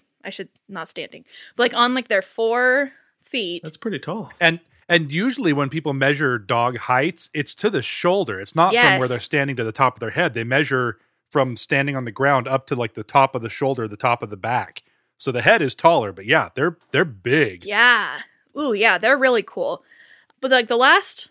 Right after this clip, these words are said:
Speaker 1: one I really wanted to talk about, well, I guess two. I had two more tabs. Weimaraner. I don't know if you guys have, are
Speaker 3: Oh,
Speaker 1: familiar with those.
Speaker 3: yeah, they're great.
Speaker 1: They're just really nice,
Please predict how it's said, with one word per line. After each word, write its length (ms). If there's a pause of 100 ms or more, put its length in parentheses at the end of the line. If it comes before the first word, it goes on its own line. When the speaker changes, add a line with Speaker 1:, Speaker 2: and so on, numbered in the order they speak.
(200)
Speaker 1:
one 280
I 80
really 240
wanted 280
to 80
talk 260
about, 280
well, 80
I 40
guess 220
two. 140
I 60
had 160
two 120
more 100
tabs. 320 (580)
Weimaraner. 880 (420)
I 80
don't 100
know 60
if 80
you 60
guys 260
have, 200
are 220
Speaker 3:
Oh, 160
Speaker 1:
familiar 200
with 180
those. 380
Speaker 3:
yeah, 420
they're 180
great. 680 (400)
Speaker 1:
They're 120
just 240
really 280
nice, 500